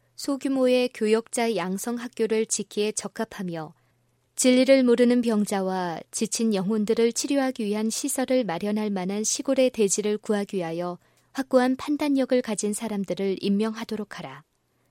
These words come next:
그것은 저들의 의향을 널리 공포하는 데 그 목적이 있는 것이 아니다. 소유주로부터의 희사나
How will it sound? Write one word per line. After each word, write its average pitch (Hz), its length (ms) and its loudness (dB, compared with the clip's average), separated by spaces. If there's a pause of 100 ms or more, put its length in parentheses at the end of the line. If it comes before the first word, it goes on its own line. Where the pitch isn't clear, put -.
(440)
그것은 233 580 0 (420)
저들의 254 500 6
의향을 233 480 2
널리 202 340 2
공포하는 214 640 0
데 165 240 -2 (220)
그 220 100 2
목적이 214 540 -2
있는 208 160 0
것이 185 280 -4
아니다. 180 440 -10 (1300)
소유주로부터의 277 920 2
희사나 208 640 -4